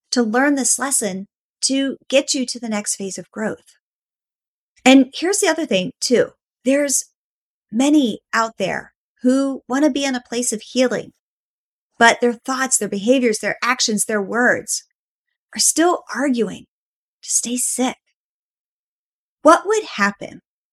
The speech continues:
if you changed your perspective from wanting that quick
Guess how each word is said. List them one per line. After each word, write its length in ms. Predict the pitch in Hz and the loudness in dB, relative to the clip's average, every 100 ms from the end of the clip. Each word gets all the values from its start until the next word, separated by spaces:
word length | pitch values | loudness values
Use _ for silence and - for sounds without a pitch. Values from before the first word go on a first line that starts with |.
| _ _ _ - | _ _ _ 6
if 280 | 262 269 - _ | 8 6 -2 _
you 240 | - 240 302 | 0 4 4
changed 440 | - 277 285 - | 4 -2 0 0
your 100 | 262 | -2
perspective 640 | 247 220 - 196 - - - _ _ _ _ _ _ _ _ - | -4 -6 -2 -2 -2 -12 -12 _ _ _ _ _ _ _ _ 2
from 440 | 254 247 247 - | 6 6 6 2
wanting 320 | 226 262 277 | 0 0 2
that 200 | 254 - | 2 0
quick 180 | - 220 | -2 -8